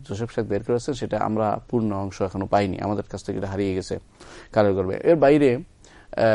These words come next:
আমরা দেখতে পাই যে ইমাম তাহাবি রহমতুল্লাহ আরও অনেকগুলো গ্রন্থ লিখেছেন, কিন্তু সেগুলোর চেয়ে আমরা যেগুলো আলোচনা করি, যেগুলো আলহামদুলিল্লাহ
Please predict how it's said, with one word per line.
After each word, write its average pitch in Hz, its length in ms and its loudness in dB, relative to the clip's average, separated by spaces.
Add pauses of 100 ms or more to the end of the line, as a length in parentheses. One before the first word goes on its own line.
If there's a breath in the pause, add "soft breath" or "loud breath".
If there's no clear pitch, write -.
(140)
আমরা 117 240 2
দেখতে 113 300 -2
পাই 120 140 2
যে 110 80 0
ইমাম 110 380 -2 (580)
তাহাবি 113 260 -2
রহমতুল্লাহ 113 380 -2
আরও 127 100 4
অনেকগুলো 113 320 2
গ্রন্থ 101 220 -4
লিখেছেন, 120 420 -4 (320 loud breath)
কিন্তু 120 320 -2
সেগুলোর 123 360 0
চেয়ে 123 180 -2
আমরা 110 160 2
যেগুলো 107 220 0
আলোচনা 110 300 -2
করি, 131 100 -2
যেগুলো 110 300 0
আলহামদুলিল্লাহ 101 540 -4